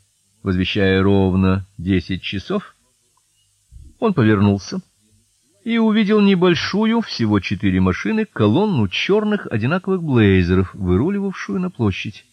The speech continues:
Антону они чем-то напомнили танки, явившиеся прямиком из девяносто третьего года.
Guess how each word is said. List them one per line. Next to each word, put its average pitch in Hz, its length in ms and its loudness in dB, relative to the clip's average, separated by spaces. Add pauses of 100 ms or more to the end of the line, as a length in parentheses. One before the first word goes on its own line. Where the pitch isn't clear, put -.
(1040)
Антону 147 840 2
они 143 280 0
чем-то 135 380 -2
напомнили 135 460 0
танки, 98 760 0 (400)
явившиеся 98 640 -2
прямиком 101 440 2
из 90 140 0
девяносто 101 440 -2
третьего 104 480 -2
года. 98 420 2